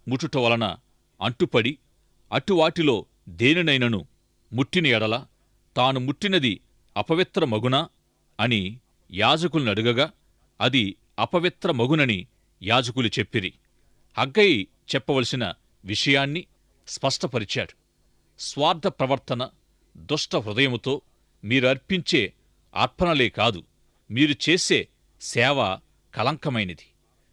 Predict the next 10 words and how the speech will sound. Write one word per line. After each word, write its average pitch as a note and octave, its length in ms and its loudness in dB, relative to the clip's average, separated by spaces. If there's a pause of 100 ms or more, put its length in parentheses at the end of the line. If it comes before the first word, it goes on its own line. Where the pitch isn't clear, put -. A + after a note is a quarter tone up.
మీరు D#3 220 4
దేవాలయమును C#3+ 880 2 (400)
కట్టుట C3+ 300 -2
ప్రారంభించుట B2+ 640 -2
వలన A#2+ 340 0 (480)
ఈ B2 120 2
విషయములో C#3+ 560 2 (400)
ఎంతో C#3 400 0
మార్పు A2+ 400 -2
వచ్చింది. G#2 440 -6